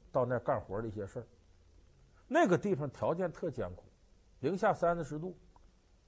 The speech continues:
都说淘金这活儿谁干呢？有个说法叫：满族人不干，本地人不干，大牲口不干，小牲口不干，山东人干。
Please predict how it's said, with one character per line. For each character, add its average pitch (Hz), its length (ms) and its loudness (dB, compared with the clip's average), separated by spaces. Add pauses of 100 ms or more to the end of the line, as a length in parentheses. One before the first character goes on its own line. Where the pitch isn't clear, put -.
(220)
都 214 160 8
说 202 280 2 (400)
淘 220 220 8
金 220 180 0
这 220 140 8
活 170 140 2
儿 185 40 4
谁 151 220 -2
干 185 240 2
呢？ 160 100 -10 (480)
有 107 140 -4
个 135 80 -2
说 180 220 4
法 85 280 -6
叫： 104 260 0 (920)
满 113 300 2
族 226 140 0
人 147 180 2
不 95 100 -10
干， 85 220 -8 (800)
本 110 240 2
地 233 140 0
人 107 200 0
不 - 140 -12
干， 76 200 -12 (600)
大 247 220 6
牲 135 220 0
口 113 120 -2
不 98 140 -6
干， 95 180 -2 (440)
小 101 340 0
牲 196 180 0
口 180 140 0
不 107 140 -4
干， 98 200 0 (440)
山 107 280 -6
东 87 160 -12
人 73 120 -18
干。 - 100 -18